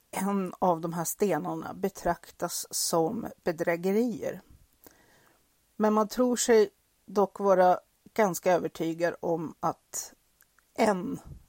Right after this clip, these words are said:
av stenarna är äkta och den studeras fortfarande.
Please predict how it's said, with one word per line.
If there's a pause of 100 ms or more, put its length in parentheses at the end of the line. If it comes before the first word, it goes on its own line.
av
stenarna
är
äkta
och
den
studeras
fortfarande.